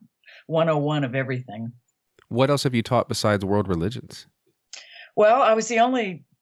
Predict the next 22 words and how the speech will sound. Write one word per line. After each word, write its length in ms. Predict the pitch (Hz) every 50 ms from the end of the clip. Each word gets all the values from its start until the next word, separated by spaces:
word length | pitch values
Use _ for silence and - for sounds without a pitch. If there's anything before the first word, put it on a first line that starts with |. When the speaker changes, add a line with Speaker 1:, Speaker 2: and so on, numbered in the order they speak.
| _ _ -
Speaker 1:
religion 560 | 165 185 185 190 208 220 214 202 180 170 151
professor, 1120 | - 175 156 - - 208 196 214 208 - - 147 131 127 127 127 135 151 180 208 196 185 - _ _ _ _ _ -
you 100 | 170 156
know, 140 | 143 143
of 240 | 143 175 170 151 143
record 600 | 175 175 190 185 - 156 147 139 139 147 147 143 - - 165
at 160 | 165 165 -
the 80 | 156
college. 520 | - - - - 180 185 185 175 151 147 143
So 360 | - - 156 156 151 151 147
you 180 | 143 156 185 185
name 300 | 170 165 170 180 165 143
it, 160 | 139 - -
and, 380 | - 147 147 147 147 147 147 - -
and 200 | 143 147 147 147
I 140 | 147 143
taught 260 | 143 - 156 143 143 165
it. 100 | 160 -
Intro 340 | 160 160 151 - 165 151
to 60 | 151 147
the 80 | 147
Bible, 600 | 139 131 143 143 147 143 147 147 139 139 139 131